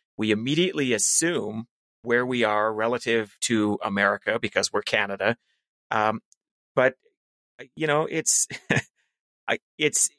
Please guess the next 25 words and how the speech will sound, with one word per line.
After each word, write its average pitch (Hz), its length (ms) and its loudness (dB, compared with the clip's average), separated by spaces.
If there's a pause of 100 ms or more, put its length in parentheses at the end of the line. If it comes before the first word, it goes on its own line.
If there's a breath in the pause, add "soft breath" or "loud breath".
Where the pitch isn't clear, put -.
(400)
it's - 260 -2
different 151 380 0
here. - 300 -6 (260)
And 127 440 -2 (100)
I 123 160 0
actually 151 340 0
think, 131 320 0
in 127 100 2
a 120 60 -2
funny 131 280 0
way, 117 460 0 (1080)
if 147 220 0
you, 143 320 0
if 139 120 -8
you 139 80 -6
want 156 180 0
access 151 320 0
to 135 80 -4
reproductive 131 540 0
rights, 117 360 0 (120)
you 135 160 0
shouldn't 127 400 2
consider 98 380 0
it 101 100 -2
settled 92 320 -2